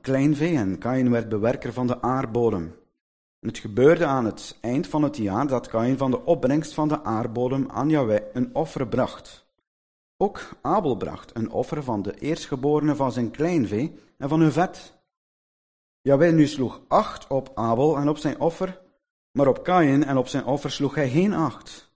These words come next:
Toen ontstak Kaïn in grote woede en liet hij zijn hoofd zakken. En Yahweh zei tegen Kaïn: "Waarom bent u in woede ontstoken en waarom heeft u uw hoofd laten zakken?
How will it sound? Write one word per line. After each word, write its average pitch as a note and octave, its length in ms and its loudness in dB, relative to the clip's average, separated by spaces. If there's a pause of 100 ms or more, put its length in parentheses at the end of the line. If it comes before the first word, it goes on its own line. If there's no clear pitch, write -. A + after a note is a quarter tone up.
(560)
Toen G#3+ 240 6
ontstak D3+ 600 0
Kaïn D#3+ 360 6
in B2 120 4
grote E3 360 2
woede B2+ 480 2 (400)
en B2 120 0
liet D#3 200 2
hij D3+ 120 2
zijn B2+ 200 0
hoofd C#3 380 -2
zakken. A#2+ 440 -4 (1500)
En - 120 -10
Yahweh G2+ 200 -2
zei A#2 180 -2
tegen A2 260 -6
Kaïn: A#2+ 340 2
"Waarom B2+ 240 4
bent C3 200 0
u C3 80 0
in A#2 120 0
woede C#3 200 0
ontstoken G3 640 -2
en D#3+ 60 4
waarom D#3 220 4
heeft E3 260 0
u F3 80 4
uw D#3+ 60 6
hoofd F3 260 2
laten F#3+ 260 2
zakken? A3 460 0